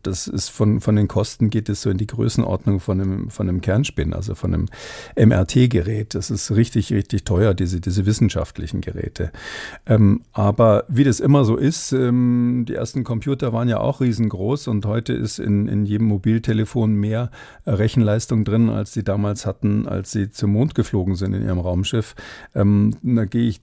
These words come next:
de-, definitiv davon aus, dass in einigen Jahren diese ganze Diagnostik in der Augenmedizin und speziell mit dieser O-C-T, ähm, Technik sich weiterentwickeln wird, sodass man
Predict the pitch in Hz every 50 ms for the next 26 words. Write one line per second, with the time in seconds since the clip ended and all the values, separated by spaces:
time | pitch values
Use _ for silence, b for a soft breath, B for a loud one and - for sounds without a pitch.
0 | _ _ - 107 104 104 120 127 123 - 117 104 101 - 113 101 - - 107 95
1 | - 104 98 - 95 101 113 - - 117 110 - 107 101 95 87 95 101 98 95
2 | 90 90 85 80 92 110 131 151 147 B B B B B B B B B B _
3 | - 117 101 95 101 - 92 98 123 139 - - 120 107 - 117 98 87 85 -
4 | 87 95 151 - - - 160 156 - 139 135 127 - - 101 117 131 131 123 127
5 | 127 113 117 107 - - - - 127 139 156 143 131 113 - - - 104 - -
6 | 107 113 139 147 139 127 - 123 117 117 113 - - 110 110 - - 110 101 -
7 | - 117 117 123 127 - - 110 110 110 107 104 107 - - 120 107 - - 120
8 | - - 113 - - 92 101 123 - 117 107 98 92 107 104 - 113 113 110 104
9 | 113 113 - - 110 - 110 107 - - 123 120 120 113